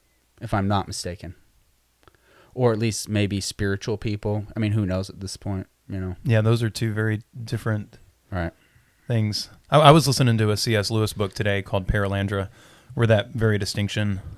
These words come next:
Speaker 2: uh, comes up, like, the, the difference between,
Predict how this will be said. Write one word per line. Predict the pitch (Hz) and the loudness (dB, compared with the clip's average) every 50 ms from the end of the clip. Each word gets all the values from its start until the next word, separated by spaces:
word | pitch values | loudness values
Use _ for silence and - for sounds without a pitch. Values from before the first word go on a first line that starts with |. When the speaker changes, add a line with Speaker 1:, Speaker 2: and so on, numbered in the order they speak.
| - - - | -18 -12 -6
Speaker 2:
uh, | 131 104 101 101 95 95 - - _ _ - - - - | -4 -2 0 0 -2 -4 -6 -10 _ _ -20 -18 -14 -2
comes | - 113 104 101 98 104 | 0 2 2 2 2 0
up, | 98 95 92 - - | 0 -2 -2 -4 -6
like, | 104 95 - | -8 -8 -4
the, | - 101 | -6 -6
the | 101 107 110 107 | -2 -2 -2 -2
difference | 107 104 - 104 98 - | -2 -2 -2 -4 -4 -4
between, | - 110 - - 101 98 98 95 | -6 -6 -4 -2 -2 -2 -2 -4